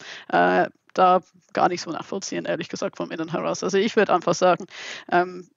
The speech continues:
ich hab, äh, bin in diese Richtung eingeschlagen, weil ich in der Schule gut in Mathe und Physik war, wollte dann irgendwas machen mit Mathe und Physik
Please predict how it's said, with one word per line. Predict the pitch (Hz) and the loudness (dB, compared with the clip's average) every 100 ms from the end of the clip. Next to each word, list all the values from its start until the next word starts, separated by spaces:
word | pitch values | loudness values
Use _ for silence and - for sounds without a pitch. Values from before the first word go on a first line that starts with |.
| _ | _
ich | - 226 | 0 6
hab, | 226 196 - | 6 4 -2
äh, | - 180 180 180 - - | 2 4 6 4 0 -2
bin | 220 | -2
in | 214 | 0
diese | 220 196 | 0 0
Richtung | 196 196 170 | 0 -2 4
eingeschlagen, | 220 254 233 214 214 214 208 175 | 4 4 0 4 4 4 -10 -12
weil | 185 175 185 | 0 2 2
ich | 185 | -2
in | 185 | -4
der | |
Schule | 180 214 196 | -4 -4 -6
gut | 180 185 | -6 -8
in | 170 | -4
Mathe | 170 175 | -4 -4
und | 175 | -8
Physik | - 202 285 - | -6 -4 -2 4
war, | 254 240 _ | 4 4 _
wollte | 226 180 190 196 | -12 -2 0 0
dann | 185 180 | -2 -2
irgendwas | 190 185 - | -4 -4 -4
machen | 185 185 | -6 -4
mit | 180 | -4
Mathe | 175 - 175 | -2 -4 -8
und | 180 | -6
Physik | 190 285 - | -2 -2 -2